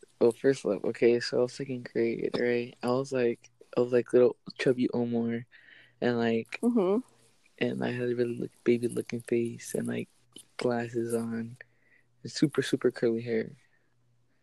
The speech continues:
Speaker 1: Um,
Speaker 2: Okay.
Speaker 1: and what's it called? And there was this girl named Madison. And I was like, "Damn, she's pretty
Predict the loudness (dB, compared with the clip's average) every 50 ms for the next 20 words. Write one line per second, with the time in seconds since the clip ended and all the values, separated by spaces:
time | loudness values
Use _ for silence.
0 | _ _ _ _ _ _ _ _ _ _ _ _ -20 -8 -4 -2 -2 0 2 2
1 | 2 2 0 0 0 -2 -4 _ -10 -6 -4 -4 -4 -4 -6 -6 -6 -6 -6 -6
2 | -6 -6 -4 -4 -4 -6 -4 -4 -4 -2 0 0 0 0 0 -4 -4 -2 -2 -2
3 | -2 -2 -4 -4 -4 -4 -2 -2 -2 -4 -8 -14 -6 -6 -6 -4 -6 -8 -10 -12
4 | -12 -12 -14 -16 _ -4 -4 -2 -2 -4 -6 -12 -18 -14 -8 -6 -6 -6